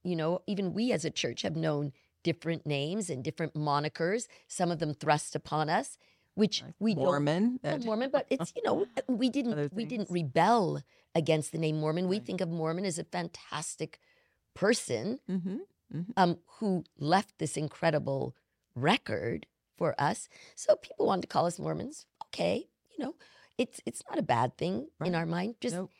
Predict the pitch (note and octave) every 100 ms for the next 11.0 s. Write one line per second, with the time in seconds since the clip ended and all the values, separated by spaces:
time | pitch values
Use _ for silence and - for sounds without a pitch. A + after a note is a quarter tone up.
0 | _ _ - C3+ C4 C#4 A3+ F3+ - -
1 | _ _ _ _ - A3 G#3+ G#3 - G#3+
2 | A3 - G3+ F3 F3 - F#3 G#3+ - F#3
3 | - G#3 F3+ - F3 D#3+ _ _ _ -
4 | F#3 - D#3+ F#3 F#3+ F#3+ E3+ - - -
5 | - - - _ _ - C#3 F3 F#3 G3
6 | F#3 - - - - - - D3+ - _
7 | _ _ G3 F#3 F#3+ F#3 F3 D#3+ C#3+ -
8 | E3 E3+ - D3+ C3+ C3 - - - -
9 | C#3 C#3 - - - - - - _ D3+
10 | C3+ - B2 C3 C3+ - - - - -